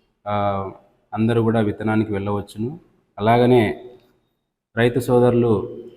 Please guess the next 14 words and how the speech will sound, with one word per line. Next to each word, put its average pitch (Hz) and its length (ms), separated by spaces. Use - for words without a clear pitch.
ఆ, 104 300
మన 107 400
గ్రామ, 113 240
గ్రామంలో 113 300
ఉన్నటువంటి 110 360
రైతు 107 220
సేవా 113 260
కేంద్రాన్ని 110 460
సంప్రదించి 104 880
రాయితీ 107 320
మీద 113 160
వేరుశనగ 107 600
విత్తనాలు 107 680
కూడా 104 340